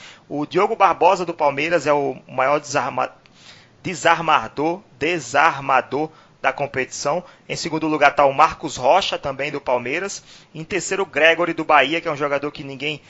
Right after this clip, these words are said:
tá pes-, prestando muito atenção, mas é um volante que já conseguiu fazer cinquenta e quatro desarmes,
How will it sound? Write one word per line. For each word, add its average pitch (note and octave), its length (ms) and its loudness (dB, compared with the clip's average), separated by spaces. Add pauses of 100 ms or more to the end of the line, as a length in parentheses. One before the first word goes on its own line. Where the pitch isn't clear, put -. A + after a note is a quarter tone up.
(280)
tá C#3 240 4
pes-, - 280 -4
prestando C#3+ 500 -6
muito C#3+ 200 -8
atenção, D3+ 440 -4
mas D#3 200 -2
é D#3+ 40 2
um D#3+ 60 -2
volante D3 400 0
que D#3+ 100 -12
já D3+ 140 0
conseguiu D3 580 -8 (320)
fazer C#3 280 -4
cinquenta D3 420 -10
e D#3+ 40 -8
quatro D3 340 -2
desarmes, C#3+ 640 -4